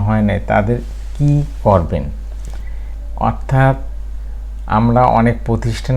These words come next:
আছি যারা দুই হাজার তেইশ সালে ষষ্ঠ ও সপ্তম শ্রেণীর সকল শিক্ষার্থীদের নিবন্ধন, নৈপুণ্য অ্যাপে নিবন্ধন করতে পারি নাই। এদের ক্ষেত্রে করণীয়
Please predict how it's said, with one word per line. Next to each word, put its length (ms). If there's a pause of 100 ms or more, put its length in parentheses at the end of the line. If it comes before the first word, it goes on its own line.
আছি 180 (160)
যারা 200 (120)
দুই 180
হাজার 240 (100)
তেইশ 280
সালে 220 (120)
ষষ্ঠ 300 (120)
ও 20 (140)
সপ্তম 320 (100)
শ্রেণীর 380
সকল 280 (140)
শিক্ষার্থীদের 760 (720)
নিবন্ধন, 440 (240)
নৈপুণ্য 460
অ্যাপে 200 (120)
নিবন্ধন 460
করতে 240 (100)
পারি 280
নাই। 120 (680)
এদের 240
ক্ষেত্রে 300 (120)
করণীয় 480